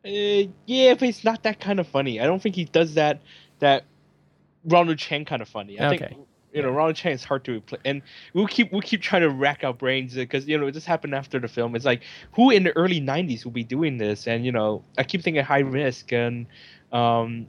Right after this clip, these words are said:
Speaker 1: uh, Andy Lau is too cool for it.
Speaker 2: Yeah,
Speaker 1: So we
Speaker 2: maybe,
Speaker 1: can't have someone
Speaker 2: maybe Jackie Chan, but he's a
Speaker 1: you know, back before he, his, you know, his,
Speaker 2: Yeah.
Speaker 1: his days. But, um,
Speaker 2: Dickie Chung? I don't know.
Speaker 1: Nick, Nicky Chun.
Speaker 2: Dick, Dickie.
Speaker 1: Dickie Chun?
Speaker 2: Yeah.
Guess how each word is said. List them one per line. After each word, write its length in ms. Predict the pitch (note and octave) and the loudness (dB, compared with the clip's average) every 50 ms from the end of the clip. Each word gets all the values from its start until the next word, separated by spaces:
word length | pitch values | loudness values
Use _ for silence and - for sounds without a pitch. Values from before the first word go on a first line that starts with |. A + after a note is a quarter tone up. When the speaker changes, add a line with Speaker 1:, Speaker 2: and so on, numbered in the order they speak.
| - _ - | -18 _ -8
Speaker 1:
uh, 160 | A#2 A#2 A#2 A#2 - | -6 -4 -4 -2 0
Andy 240 | - E3 F3+ E3+ C#3+ | 0 2 4 6 6
Lau 160 | B2+ B2+ C#3 | 6 6 4
is 100 | C#3 B2+ | 0 -2
too 160 | - - - | -4 -10 -12
cool 220 | C3 - - C#3 C3 | -12 -8 -6 -6 -6
for 280 | B2 - B2+ B2+ B2+ | -4 -4 0 2 4
it. 140 | B2+ B2+ A#2+ - | 4 4 4 2
Speaker 2:
Yeah, 40 | - | 2
Speaker 1:
So 60 | - | 4
we 80 | D#3+ E3 | 4 4
Speaker 2:
maybe, 120 | G3+ G3+ | 4 4
Speaker 1:
can't 80 | A3 A#3+ | 4 4
have 80 | G#3+ C#3 | 4 6
someone 160 | C3 C3+ D#3 | 4 4 4
Speaker 2:
maybe 200 | F3 E3 F3 D3+ | 2 2 0 -2
Jackie 360 | A#2+ C3 B2+ B2 A#2+ - B2 | 0 0 0 -2 -2 -4 -8
Chan, 520 | - - - A#2+ A2+ A#2+ A#2+ B2 B2+ C3 - _ _ _ _ _ _ - | -10 -8 -8 -8 -6 -8 -8 -8 -10 -10 -12 _ _ _ _ _ _ -8
but 120 | - A2+ | -8 -8
he's 200 | - - C#3 A#2+ | -8 -8 -10 -10
a 160 | A#2+ A2+ G#2+ A2 - _ _ _ _ _ _ _ _ _ _ _ _ D3+ | -10 -12 -12 -14 -18 _ _ _ _ _ _ _ _ _ _ _ _ 4
Speaker 1:
you 80 | F3+ | 6
know, 60 | F#3+ | 6
back 300 | E3+ C#3 - F3 F3 - | 6 6 2 2 2 0
before 360 | E3+ C#3 - - C#3+ D3 D3 D3 | -2 -4 -4 -2 0 0 0 0
he, 200 | C3 C3 B2 A#2 | -2 -6 -8 -6
his, 260 | A#2+ A#2+ A2 - - | -6 -8 -10 -10 -12
you 80 | A#2+ | -14
know, 180 | A2 G#2 F#2+ G2+ - | -14 -12 -14 -12 -12
his, 160 | - G#2 - | -10 -10 -10
Speaker 2:
Yeah. 80 | - - | -10 -10
Speaker 1:
his 160 | G#2+ - - | -12 -14 -12
days. 420 | - - G#2+ G2+ G2+ G2 - - - _ | -12 -10 -10 -10 -10 -12 -14 -20 -10 _
But, 140 | A#2 A#2 A#2 | -6 -2 0
um, 340 | A#2 A2+ A2+ A2+ A2 A#2 - - - - - - | 0 2 0 0 -2 -6 -12 -20 -20 -20 -12 -6
Speaker 2:
Dickie 280 | C3+ C#3 - - E3+ | -6 -6 -4 -4 -6
Chung? 400 | D#3+ - F3 D#3+ D#3+ E3 F3 F#3 - _ - | -4 -2 -4 -2 -2 -4 -6 -8 -10 _ -12
I 40 | |
don't 180 | C3 B2+ C3 B2+ | -10 -10 -8 -10
know. 160 | A#2+ A2 F#2+ G2 - - - - - _ _ _ _ _ _ _ _ _ _ _ _ _ _ _ _ _ _ _ _ _ _ - | -10 -12 -14 -16 -18 -20 -20 -20 -20 _ _ _ _ _ _ _ _ _ _ _ _ _ _ _ _ _ _ _ _ _ _ -6
Speaker 1:
Nick, 280 | C#3 E3 D#3+ - - | -4 -4 -4 -4 -8
Nicky 260 | C#3+ D3+ D3+ - D#3+ | -10 -10 -8 -8 -8
Chun. 260 | C#3 - - C3+ A2 - - _ _ _ _ - | -8 -8 -8 -8 -8 -10 -14 _ _ _ _ -6
Speaker 2:
Dick, 220 | D3+ D#3 C#3+ C3+ | -4 -4 -4 -4
Dickie. 380 | C3 D3 C3 - G#2+ G2+ - _ _ _ _ _ _ _ _ _ _ _ _ - | -6 -6 -6 -6 -10 -12 -12 _ _ _ _ _ _ _ _ _ _ _ _ -2
Speaker 1:
Dickie 200 | G3 F#3+ - A3 | -2 0 0 -2
Chun? 280 | - - C4+ C#4+ D4+ D4 | 0 0 0 0 0 -4
Speaker 2:
Yeah. 220 | C#3+ A#2+ G#2+ G2+ | -6 -6 -6 -6